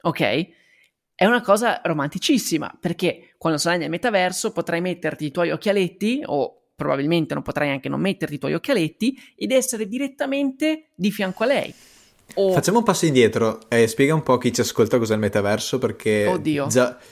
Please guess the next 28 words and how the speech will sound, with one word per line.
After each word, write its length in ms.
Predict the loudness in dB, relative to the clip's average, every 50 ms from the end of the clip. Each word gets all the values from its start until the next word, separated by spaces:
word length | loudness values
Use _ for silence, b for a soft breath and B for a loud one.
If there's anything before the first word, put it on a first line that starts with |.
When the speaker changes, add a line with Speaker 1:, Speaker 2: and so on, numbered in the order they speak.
| B B B
Speaker 1:
Bello 260 | B 0 0 2 0
complicato 440 | 0 -4 -4 -4 -4 0 4 6 6
Speaker 2:
velo-, 140 | 6 6 4
Speaker 1:
spiegare 300 | 0 -8 -6 -6 -6 -6
che 80 | -6 -8
cos'è 120 | -8 -8
il 60 | -6
metaverso. 560 | -6 -4 -4 -2 -2 -2 -2 -4 -6 -4 -2
Speaker 2:
no, 380 | 0 2 4 6 6 6 6 4
velocemente. 800 | 4 2 0 0 0 0 0 0 2 0 0 -2 -2 0 0 0
Tu 100 | 2 2
sei 120 | 2 4 4
la 100 | 4 4
persona 320 | 2 0 -2 0 -2 -2
che 120 | -2 -2 -4
spiega 400 | -4 -2 2 4 4 6 6 4
le 100 | 2 2
cose 500 | 0 0 0 2 4 4 4 4 2 -2
nel 420 | -6 -4 -4 -4 -4 -4 -8 -10 _
miglior 540 | -10 -6 -4 0 0 2 2 2 2 0 -2
modo 280 | -2 -2 -2 0 -2 -2
possibile. 840 | -4 -4 -6 -6 -6 -6 -4 -2 -2 -2 -2 -2 -2 -2 -2 0
Io 160 | 2 2 2
quella 160 | 2 2 2
volta 300 | 4 2 2 2 0 -2
che 120 | 2 4 4
hai 120 | 4 4
spiegato 680 | 2 2 2 2 2 2 2 2 2 4 4 2 0